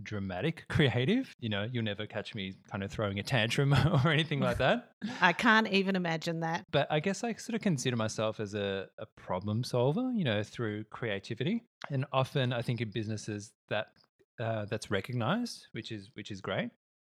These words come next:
Speaker 1: And I think generally, you know, these days businesses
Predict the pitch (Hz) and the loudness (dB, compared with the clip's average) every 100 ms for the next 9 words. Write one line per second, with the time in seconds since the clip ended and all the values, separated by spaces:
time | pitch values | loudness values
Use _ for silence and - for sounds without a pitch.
0 | - 123 139 139 131 123 117 110 107 - | -4 -2 0 2 2 2 0 0 -2 -4
1 | - 117 107 110 113 104 - 101 104 95 | -2 0 2 2 2 0 0 -2 -2 -2
2 | 101 98 - - | -4 -6 -10 -14